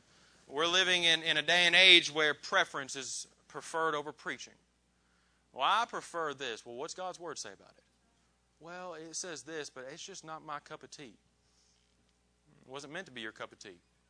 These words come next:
How about you yield your life and obey Him? You see, the Lord desires to conform us. The Lord desires to bring us to a place where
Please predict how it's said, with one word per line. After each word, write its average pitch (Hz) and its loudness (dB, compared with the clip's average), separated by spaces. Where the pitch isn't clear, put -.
How 127 -16
about 147 -14
you 151 -14
yield 151 -10
your 143 -10
life 143 -2
and 139 -12
obey 147 -8
Him? 180 -16
You 139 -16
see, 165 -8
the 151 -10
Lord 185 -4
desires 160 -2
to 143 -10
conform 160 -8
us. 123 -8
The 135 -12
Lord 190 -4
desires 165 0
to 147 -10
bring 156 -4
us 151 -6
to 151 -6
a 131 -4
place 160 -6
where 135 0